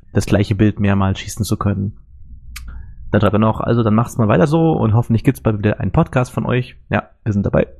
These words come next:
<laughs> Mit besten Grüßen, Stefan. Ja, Stefan, haben uns sehr gefreut. Vielen Dank, dass du das noch ein bisschen erklärt hast.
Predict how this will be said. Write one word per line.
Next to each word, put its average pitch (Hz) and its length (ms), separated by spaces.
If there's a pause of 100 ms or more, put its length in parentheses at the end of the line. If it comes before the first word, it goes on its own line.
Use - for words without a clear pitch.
<laughs> - 680
Mit 110 100
besten 120 260
Grüßen, 107 460
Stefan. 104 480 (720)
Ja, 117 120
Stefan, 123 500
haben 107 120
uns 107 100
sehr - 80
gefreut. 117 340
Vielen 107 160
Dank, 110 200
dass 107 140
du - 60
das 104 160
noch 104 80
ein 101 100
bisschen 104 200
erklärt 117 260
hast. - 300